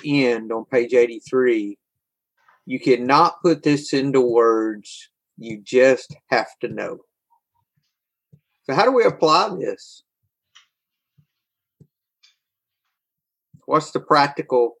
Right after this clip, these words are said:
what's the practical application of this? The wheelwright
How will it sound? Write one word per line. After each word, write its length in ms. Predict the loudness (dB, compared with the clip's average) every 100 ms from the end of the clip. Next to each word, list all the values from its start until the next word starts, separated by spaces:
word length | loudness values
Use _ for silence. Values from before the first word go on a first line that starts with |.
| _
what's 200 | -6 -4
the 80 |
practical 560 | -2 2 0 0 -6 -4
application 800 | -2 -2 0 0 0 -2 -4 -8
of 160 | -8 -6
this? 380 | -4 -4 -8 -20 _ _ _ _ _ _ _ _ _ _ _ -4
The 400 | 0 0 -2 -8 _ _ _
wheelwright 760 | -2 0 2 2 2 2 -2